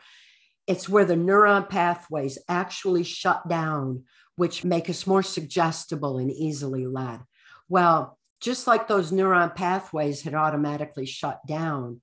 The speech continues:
my brain also knew I was safe for the first time. So those neuron pathways started opening back up, memory flashes of what I had been tortured and programmed to participate in during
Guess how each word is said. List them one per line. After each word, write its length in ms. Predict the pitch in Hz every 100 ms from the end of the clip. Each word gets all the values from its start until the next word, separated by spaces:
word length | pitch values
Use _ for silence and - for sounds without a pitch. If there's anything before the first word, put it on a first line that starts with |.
| _ _ _ -
my 120 | 175
brain 340 | 165 185 190
also 400 | 202 247 247 240
knew 220 | 226 214
I 120 | 208 208
was 300 | 190 - -
safe 240 | 190 208 -
for 80 | 202
the 160 | 143
first 420 | 131 131 131 -
time. 300 | - 113 98 104 _ _ _ -
So 220 | - 214
those 300 | 208 196 196
neuron 380 | 208 202 190 -
pathways 600 | 214 240 - - 165 156
started 420 | - 175 160 151 -
opening 440 | 202 208 214 202 180
back 260 | 175 180
up, 300 | 180 151 - _ _ -
memory 500 | 170 196 208 208 160
flashes 800 | - 156 156 143 - - 131 -
of 300 | 170 151 - _
what 340 | 165 175 139 - -
I 80 | 190
had 200 | 180 160
been 140 | 156
tortured 600 | 160 180 170 - 160 135 131 _ _ -
and 160 | 165 160
programmed 680 | - 170 165 147 131 120 _ _ _
to 80 | -
participate 880 | 156 - - 208 - 190 - 143 135
in 320 | 131 120 117 _ _ _ _ _ 147
during 720 | 170 170 170 160 143 135